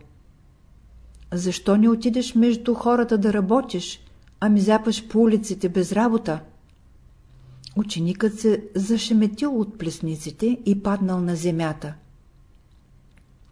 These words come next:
Дето паднал, там намерил една великолепна книга и торба с злато и скъпоценни камъни.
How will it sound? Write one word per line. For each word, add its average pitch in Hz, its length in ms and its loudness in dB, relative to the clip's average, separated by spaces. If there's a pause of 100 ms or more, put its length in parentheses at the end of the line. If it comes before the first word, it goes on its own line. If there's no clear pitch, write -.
(520)
Дето 196 500 0
паднал, 220 600 2 (360)
там 180 180 0
намерил 180 680 4
една 180 280 0
великолепна 180 800 -2
книга 220 460 4 (800)
и 240 140 -2
торба 202 360 2
с 214 200 -2
злато 175 480 0
и 233 40 2
скъпоценни 196 760 0
камъни. 160 480 -6